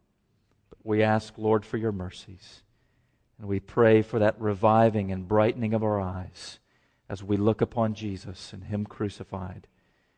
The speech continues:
and all the grace that he has extended to us, so that we would come to you in hope, in faith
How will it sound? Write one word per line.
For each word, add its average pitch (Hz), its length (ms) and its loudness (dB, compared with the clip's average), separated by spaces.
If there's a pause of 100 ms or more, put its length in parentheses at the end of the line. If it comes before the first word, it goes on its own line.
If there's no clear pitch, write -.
(160)
and 98 100 -14
all 104 220 -2
the 104 100 -2
grace 98 340 -4
that - 160 -20
he 104 100 -8
has 95 160 -6
extended 101 520 -12
to 87 220 -16
us, - 260 -20 (1080)
so 104 60 -10
that 92 140 -8
we 104 100 -4
would 101 180 -6
come 107 260 -4
to 98 80 -8
you 98 260 -4
in 90 60 -8
hope, 113 440 -8 (720)
in 92 120 -18
faith 107 600 -2